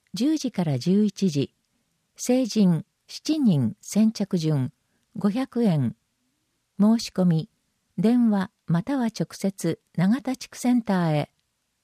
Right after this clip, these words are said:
パソコン、スマホ、タブレット相談室。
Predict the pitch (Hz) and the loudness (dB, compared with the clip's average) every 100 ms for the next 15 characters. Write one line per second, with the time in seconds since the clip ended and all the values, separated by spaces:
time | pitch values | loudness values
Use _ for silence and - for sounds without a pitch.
0 | _ _ _ _ _ _ _ _ _ _ | _ _ _ _ _ _ _ _ _ _
1 | _ _ _ _ _ _ _ _ - 202 | _ _ _ _ _ _ _ _ -8 -6
2 | - 302 - 262 226 202 - - 202 226 | -4 -4 -2 2 4 2 -4 0 2 2
3 | 220 180 - _ - 302 285 240 214 - | 2 -2 -2 _ -8 -4 -2 -2 -2 -4
4 | 151 190 233 220 214 208 - - 139 | -2 -2 0 2 2 2 -4 -6 -6